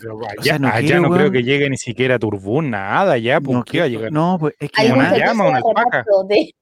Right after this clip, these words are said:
Speaker 3: de
Speaker 2: ¿Y, y en qué se
Speaker 3: al-,
Speaker 2: manda
Speaker 3: la
Speaker 2: la
Speaker 3: alpaca veloz.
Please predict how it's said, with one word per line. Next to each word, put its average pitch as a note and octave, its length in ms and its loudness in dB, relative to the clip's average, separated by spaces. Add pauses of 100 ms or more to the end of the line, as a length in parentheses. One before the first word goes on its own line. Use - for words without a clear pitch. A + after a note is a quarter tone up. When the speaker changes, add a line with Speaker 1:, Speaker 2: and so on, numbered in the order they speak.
Speaker 3:
de A#3 520 0 (880)
Speaker 2:
¿Y, D#3 80 -2
y E3 40 4
en D#3+ 80 0
qué A3+ 180 2
se G#3+ 120 0
Speaker 3:
al-, A3+ 60 0
Speaker 2:
manda G#3+ 280 0
Speaker 3:
la A3+ 120 4
Speaker 2:
la - 100 2
Speaker 3:
alpaca B3 300 0
veloz. A3 320 -2